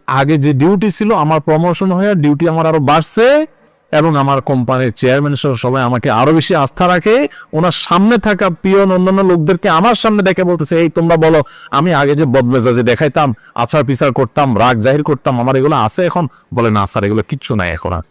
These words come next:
শুধু সুস্থ হয়েছে না, আজীবন আমল পরিবর্তন হয়ে গেছে। ভাইরা আমার, এই ভোর রাতের দোয়া বড় গুরুত্বপূর্ণ।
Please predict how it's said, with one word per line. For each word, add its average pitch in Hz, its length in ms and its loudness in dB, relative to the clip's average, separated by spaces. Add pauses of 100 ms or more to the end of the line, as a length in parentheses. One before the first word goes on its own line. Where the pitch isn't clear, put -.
(160)
শুধু 202 240 0
সুস্থ - 400 0
হয়েছে 240 360 2
না, 160 80 -2
আজীবন 156 580 -2
আমল 147 260 -2
পরিবর্তন 110 520 0
হয়ে 85 180 -2
গেছে। 80 240 -6
ভাইরা 127 240 0
আমার, 123 200 -2 (380)
এই 156 120 0
ভোর 151 340 0
রাতের 175 340 0
দোয়া 113 220 2
বড় 113 180 0
গুরুত্বপূর্ণ। 117 640 0